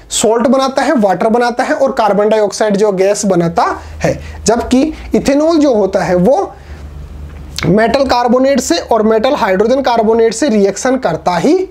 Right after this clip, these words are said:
नहीं है। अब ये reaction कैसे होती है वो देखो। सबसे पहले हमने बात की कि भाई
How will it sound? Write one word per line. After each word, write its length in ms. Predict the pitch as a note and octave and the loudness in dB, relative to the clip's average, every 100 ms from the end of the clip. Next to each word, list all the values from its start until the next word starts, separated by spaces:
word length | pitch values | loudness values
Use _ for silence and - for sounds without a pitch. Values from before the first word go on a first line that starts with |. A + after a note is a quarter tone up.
| F#3+ | -2
नहीं 300 | F3+ E3 B2 | 0 -2 -6
है। 100 | B2+ - | -6 0
अब 120 | A3+ | 2
ये 100 | D4 | 4
reaction 380 | C4+ C#4 D#4+ D4+ | 2 2 0 0
कैसे 280 | B3+ - | 0 0
होती 240 | B3+ G#3+ A#3 | 0 2 2
है 100 | B3 | 2
वो 180 | F#3 E3+ | 2 0
देखो। 300 | B2+ - - - - - - - | -2 -6 -14 -18 -20 -20 -12 -2
सबसे 300 | A3+ A3+ D#4 | -2 0 0
पहले 240 | C4+ C4+ | 2 2
हमने 180 | C#4 C4+ | 2 2
बात 280 | A3 A3 A3 | 2 0 -2
की 220 | G3+ G3+ C4 - - - - | 0 0 -4 -12 -20 -18 -2
कि 100 | B3+ | 2
भाई 300 | A#3 D4+ D#4 | 4 2 -2